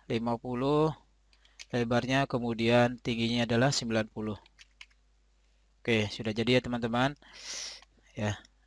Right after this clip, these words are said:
Nah, seperti ini contohnya. Nah, kemudian di sini kita perlu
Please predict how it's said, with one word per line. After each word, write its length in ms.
Nah, 140
seperti 400
ini 240
contohnya. 560
Nah, 140
kemudian 340
di 120
sini 200
kita 240
perlu 420